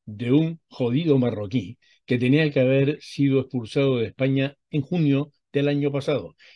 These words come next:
y que por la ineptitud de Marlaska y de su propio gobierno y la permisividad del gobierno de esta pila de psicópatas que no gobierna, se está permitiendo crear un ambiente en España realmente peligroso.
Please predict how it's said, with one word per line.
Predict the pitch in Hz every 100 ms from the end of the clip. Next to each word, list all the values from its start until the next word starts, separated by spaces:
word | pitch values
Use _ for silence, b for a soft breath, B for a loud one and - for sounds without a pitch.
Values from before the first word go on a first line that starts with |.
| -
y | 135
que | 139
por | 127 127
la | 120
ineptitud | 117 117 104 127 110 156 151
de |
Marlaska | 139 139 135 135 -
y | 135
de | 120
su | -
propio | 107 131 123
gobierno | 123 127 123 120 127 b b
y | 135
la | 139 127
permisividad | 143 123 123 160 139 110 131 101 _ _ _
del | - 120
gobierno | 113 120 147 131 131 131 - _
de | 107 107 123 139
esta | 131 - 127 120 b b _ -
pila | 151 147 143 139 127
de | 110
psicópatas | 135 131 151 143 117 110 104
que | 120
no | 120
gobierna, | 110 117 151 139 143 156 b b _
se | 127
está | 123 135
permitiendo | 135 127 127 139 139 135 127
crear | 117 123
un | 123 123
ambiente | 110 123 113
en | 110
España | 107 - 123 123 123 b b _ _ _ _ _ _
realmente | 156 131 143 151 156 151 143 147
peligroso. | 143 131 123 117 - -